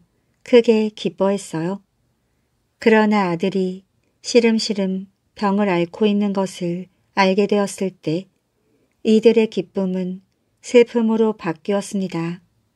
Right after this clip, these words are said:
머지않아 양산박의 병세는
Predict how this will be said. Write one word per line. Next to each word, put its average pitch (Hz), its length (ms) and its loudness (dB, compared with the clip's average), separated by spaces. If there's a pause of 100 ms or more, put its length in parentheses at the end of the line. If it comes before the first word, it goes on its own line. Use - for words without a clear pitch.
(760)
머지않아 208 680 2
양산박의 208 680 -2
병세는 175 720 -4